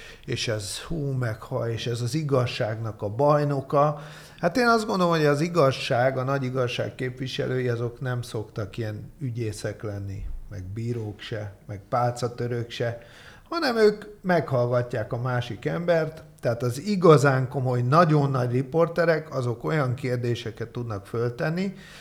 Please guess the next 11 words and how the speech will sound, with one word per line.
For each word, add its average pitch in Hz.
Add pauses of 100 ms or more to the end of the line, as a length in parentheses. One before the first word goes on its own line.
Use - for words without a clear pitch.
(140)
amire 127
az 123 (220)
interjú 135
alanyok 131
olyan 131
válaszokat 113
tudnak 113
adni, 151
amit 120
érdemes 110
meghallgatni. 101